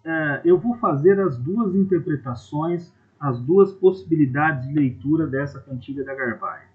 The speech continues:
É, a primeira a mais básica de todas, que é uma cantiga de amor.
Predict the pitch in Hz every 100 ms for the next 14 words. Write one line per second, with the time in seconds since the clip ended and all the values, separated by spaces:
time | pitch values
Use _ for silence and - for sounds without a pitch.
0 | _ _ _ _ _ 123 127 123 120 -
1 | 185 - 214 180 165 175 214 320 - _
2 | _ _ _ _ 139 143 139 139 123 123
3 | 123 117 - 139 190 - 131 131 143 185
4 | - - 240 147 131 143 170 147 135 151
5 | - 190 170 - 123 123 156 185 - _
6 | _ _ 120 151 196 131 110 117 92